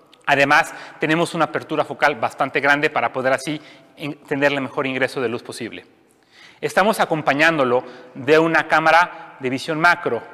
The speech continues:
la cual es de dos megapíxeles, que es definitivamente el estándar de la industria, y nos va a ayudar a sacar fotografías súper detalladas en objetos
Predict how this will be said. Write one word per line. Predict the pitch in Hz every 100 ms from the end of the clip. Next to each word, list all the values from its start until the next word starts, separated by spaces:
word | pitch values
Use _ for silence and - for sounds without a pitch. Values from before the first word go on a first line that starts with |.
| - - - -
la | 127 -
cual | 156 156
es |
de | 139
dos | 151
megapíxeles, | 156 160 151 160 185 175 185 -
que | 143
es | -
definitivamente | 139 - 135 151 156 156 180 - -
el | 135
estándar | 123 160 156 147
de |
la | 123
industria, | 120 151 - 123 - - -
y | 131
nos | 131
va | 151
a |
ayudar | 160 147
a | 151
sacar | - - 135
fotografías | 120 151 247 - 156 151 - -
súper | - - 220 196 156
detalladas | 135 135 135 147 156 185 - - - -
en | 131
objetos | - 170 165 156